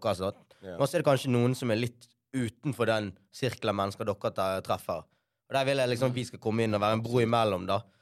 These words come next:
Speaker 1: Sant?
Speaker 2: Absolutt.
Speaker 1: Så bygger vi broer.
Speaker 2: Spre ordet, rett og
Speaker 1: Ikke
Speaker 2: slett.
Speaker 1: sant?
Speaker 2: For vi har samme visjon for hva dette skal være. Vi
Speaker 1: Ja.
Speaker 2: har lyst til å ha det gøy, samtidig som vi lærer noe mens vi sitter her, og kan videreformidle det til de som lytter på, da. Så med folk fra i, altså alt ned til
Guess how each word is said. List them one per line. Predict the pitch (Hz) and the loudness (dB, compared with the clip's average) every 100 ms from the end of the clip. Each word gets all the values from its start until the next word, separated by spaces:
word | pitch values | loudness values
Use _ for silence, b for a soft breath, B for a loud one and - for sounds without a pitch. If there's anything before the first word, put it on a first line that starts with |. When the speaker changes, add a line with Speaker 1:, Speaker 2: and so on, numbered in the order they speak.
| b | b
Speaker 1:
Sant? | 113 120 | -2 -2
Speaker 2:
Absolutt. | 92 110 | -4 -8
Speaker 1:
Så | 135 | 0
bygger | 139 143 139 | 2 4 2
vi | 123 | 2
broer. | 120 135 127 165 | 0 4 6 6
Speaker 2:
Spre | 156 | 6
ordet, | 123 90 92 | 2 -2 -8
rett | 101 | -8
og | 131 | -6
Speaker 1:
Ikke | 127 | -4
Speaker 2:
slett. | 117 | 0
Speaker 1:
sant? | 147 - | -2 -2
Speaker 2:
For | - 127 | -10 -6
vi | 156 | 0
har | 165 117 | 2 0
samme | - 110 127 123 110 | -2 -4 -2 -4 -6
visjon | 110 - 120 87 | -8 -10 -12 -12
for | - | -8
hva | 101 | -6
dette | 92 95 | -6 -12
skal | - 87 | -12 -8
være. | 87 90 92 | -8 -8 -4
Vi | |
Speaker 1:
Ja. | 104 | -4
Speaker 2:
har | 110 | -4
lyst | 113 - | -6 -10
til | 101 | -10
å | |
ha | |
det | 95 92 | -10 -4
gøy, | 110 110 127 _ _ | -2 -2 -6 _ _
samtidig | - 92 113 95 92 | -14 -14 -14 -14 -12
som | 92 87 | -12 -12
vi | 85 82 _ _ _ 98 | -12 -14 _ _ _ -6
lærer | 101 98 104 110 | 0 2 2 0
noe | 95 87 | -2 -8
mens | 87 - | -12 -14
vi | |
sitter | - 92 95 | -14 -10 -6
her, | 98 | -4
og | 98 - | -4 -8
kan | 95 | -12
videreformidle | 95 95 101 98 87 82 85 | -10 -8 -8 -8 -12 -14 -12
det | 87 | -14
til | - | -14
de | 82 87 | -18 -18
som | - 73 67 _ _ 87 | -16 -18 -20 _ _ -20
lytter | 87 - | -18 -16
på, | - 71 | -14 -16
da. | 67 - _ _ _ | -18 -20 _ _ _
Så | - 113 | -6 -2
med | 123 113 101 95 87 | 2 2 2 -2 -6
folk | - 120 98 - | -4 -4 -4 -8
fra | 98 90 | -6 -6
i, | 92 90 78 | -8 -14 -12
altså | - - 90 - 98 | -12 -10 -12 -6 -6
alt | 95 | -6
ned | 98 92 | -10 -12
til | - 82 | -10 -12